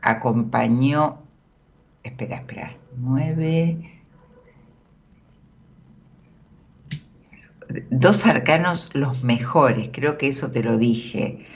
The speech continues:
dos arcanos geniales te acompañan con una energía divina, por eso digo, vos tenés que estar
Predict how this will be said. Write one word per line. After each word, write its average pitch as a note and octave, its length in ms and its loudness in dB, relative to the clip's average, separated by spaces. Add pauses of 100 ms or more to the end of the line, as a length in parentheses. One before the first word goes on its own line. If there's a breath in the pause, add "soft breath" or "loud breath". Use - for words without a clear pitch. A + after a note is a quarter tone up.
(260 loud breath)
dos C3 200 0
arcanos C3+ 680 0
geniales A2+ 840 2
te G#2+ 100 -6
acompañan A2 680 2
con A2+ 160 -2
una D3 140 0
energía B2 460 2
divina, B2 540 4 (420 loud breath)
por A2 140 4
eso C3 340 4
digo, A#2+ 680 2
vos F3 360 0
tenés C3 280 0
que - 80 -4
estar C3+ 520 0